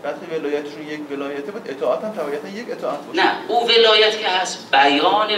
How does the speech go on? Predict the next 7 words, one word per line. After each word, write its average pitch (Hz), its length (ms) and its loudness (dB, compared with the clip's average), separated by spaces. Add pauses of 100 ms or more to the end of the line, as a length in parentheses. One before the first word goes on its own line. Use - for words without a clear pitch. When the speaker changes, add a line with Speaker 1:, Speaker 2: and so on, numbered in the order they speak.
(120)
Speaker 2:
ولایته. 131 560 2 (320)
یعنی 147 200 2
در 143 140 4
حقیقت 143 340 2 (100)
این 185 360 0 (100)
ولایتی 143 500 2
که 143 320 2